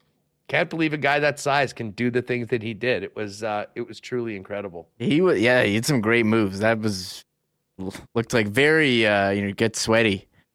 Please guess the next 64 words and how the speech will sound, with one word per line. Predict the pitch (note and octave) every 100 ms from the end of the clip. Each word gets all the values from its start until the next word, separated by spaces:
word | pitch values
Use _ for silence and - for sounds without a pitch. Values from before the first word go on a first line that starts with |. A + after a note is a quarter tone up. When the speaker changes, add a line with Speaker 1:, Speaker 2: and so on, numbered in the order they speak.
| _ _ _ -
Speaker 2:
after | G2 G#2+
that. | F#2 F2+ -
So, | - F#2+ F#2+
uh, | G2
well | A2
Speaker 1:
And | B2
Speaker 2:
done, | A#2+ F3
Speaker 1:
by |
the | F3+
way, | D#3+ -
Speaker 2:
Spency. | E3+ F3
Speaker 1:
that, | F#2+
that | F3 F3+ -
picture | G3 E3+ F#3
you're | E3 D3
seeing | C3 D#3 D3+ D3
is | C3+ A#2+
part | C#3+ C#3 C#3
of | B2
the, | C3
at | B2
the | C3+
end | C3+
of | B2+
the | A#2+
performance, | - A#2+ - C3+ B2+ G2+ -
not | B2 B2+ C3
at | B2
the | A#2+
end | A#2+ A#2
of |
the | G#2+
pierogi | - B2 A#2+ A#2 G#2
eating | G#2 F#2
contest. | F2+ G2 G2 - F#2 -
There's | G#2 G2
not | A#2+ A2+
anything | A2+ G#2+ G2+ A2+
about | G2 A2 G2
to |
come | - A#2+ G#2+
out | A2
of | F#2+
him | G2 F2+
or | G2
anything | G2
Speaker 2:
No, | D3+ C#3+
Speaker 1:
like | B2
Speaker 2:
no, | C3+ A#2+ G#2+
Speaker 1:
that. | G2
Speaker 2:
<laughs> |
that | A2 G#2+
is | G2+ -
funny. | F#2+ F#2 G2
Speaker 1:
He | B2+
was | A#2
not | B2+ B2 B2
a, | B2 A#2
uh, | A2+ G2+ - _ -
not | B2 A#2+
a | G2
Speaker 2:
Okay. |
Speaker 1:
participant. | C3+ A#2 B2+ A#2 F#2 A#2+ F#2+ - _ - - -
Um, | A#2+ B2+ B2+